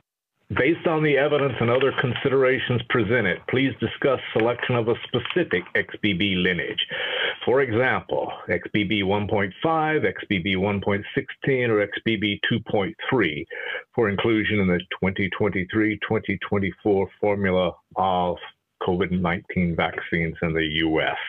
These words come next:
Um, I don't have much guidance. You've heard everything there is to hear about the data available, uh, among these three subvariants of the X B B family, for lack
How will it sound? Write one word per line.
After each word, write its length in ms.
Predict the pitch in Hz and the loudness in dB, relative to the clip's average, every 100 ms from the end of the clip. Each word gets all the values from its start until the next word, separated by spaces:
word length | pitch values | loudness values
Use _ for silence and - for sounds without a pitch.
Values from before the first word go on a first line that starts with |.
| - - - - - - | -8 -4 -4 -6 -10 -6
Um, 340 | 123 110 104 104 - | 0 2 0 -2 -2
I 80 | 120 | 0
don't 180 | 170 | 2
have 200 | 135 147 | 0 0
much 180 | 120 104 - | 0 -2 0
guidance. 440 | 110 90 78 80 - | 0 2 0 -2 -2
You've 140 | 104 90 | -2 2
heard 260 | 127 123 120 | 2 2 2
everything 500 | 135 139 120 123 120 | 2 2 0 0 2
there 320 | 107 107 110 | 4 4 4
is 100 | 107 - | 2 0
to 60 | - - | -6 0
hear 460 | 110 92 80 85 80 | 2 2 2 0 0
about 340 | 95 95 90 - | 0 2 0 0
the 80 | |
data 300 | 87 101 101 | 0 2 4
available, 840 | 98 90 98 101 95 87 92 90 90 - - - - - | 2 2 2 2 2 2 2 0 -4 -8 -6 -6 -6 0
uh, 360 | 98 92 90 80 - - | 2 2 2 0 -2 -2
among 400 | 87 92 98 95 | 0 0 2 2
these 180 | 92 85 - - | 0 -2 -4 0
three 480 | 107 101 95 95 - _ - - - - | 0 2 -2 -4 -10 _ -10 -8 -4 -2
subvariants 720 | 117 98 101 92 90 85 87 - - | 0 0 2 2 2 0 -4 -10 -4
of 140 | - 85 | -2 0
the 180 | 92 | 0
X 120 | 92 - - | 0 -2 -6
B 180 | - 95 | -2 -2
B 220 | 85 87 80 - - - - | 0 -2 -4 -12 -14 -6 -2
family, 500 | 87 85 78 78 78 | 0 0 0 0 0
for 120 | 90 | 0
lack 240 | 85 85 | 0 0